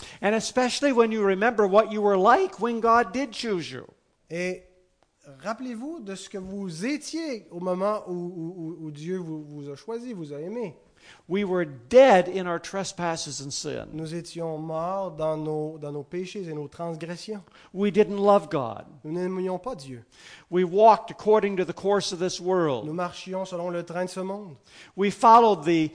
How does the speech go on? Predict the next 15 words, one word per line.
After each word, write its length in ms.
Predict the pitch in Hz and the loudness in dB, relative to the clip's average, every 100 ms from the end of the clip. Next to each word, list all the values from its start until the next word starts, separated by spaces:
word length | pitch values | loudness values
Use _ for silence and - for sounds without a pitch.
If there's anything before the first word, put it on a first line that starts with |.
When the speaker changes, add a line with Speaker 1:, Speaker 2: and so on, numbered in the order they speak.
| - _ | -10 _
Speaker 1:
desires 680 | 180 147 202 214 202 170 147 | 0 2 6 8 8 6 2
of 120 | 156 | 2
our 140 | 160 | 2
father, 360 | 156 190 190 175 | 4 4 4 2
the 160 | 143 151 | -2 2
devil. 420 | 156 160 123 - - _ | 2 2 -2 -10 -16 _
Speaker 2:
Nous 200 | 151 175 | -8 -6
suivions 540 | 180 - 196 196 190 214 | -6 -8 -8 -6 -4 -4
les 160 | 196 | -4
désirs 320 | 165 190 185 190 | -6 -8 -6 -6
de 60 | |
notre 260 | 175 - 170 | -6 -6 -6
père, 280 | 165 196 180 | -4 -4 -4
le 140 | 156 | -8
diable. 720 | 151 170 196 214 196 147 117 | -8 -6 -4 -4 -8 -10 -14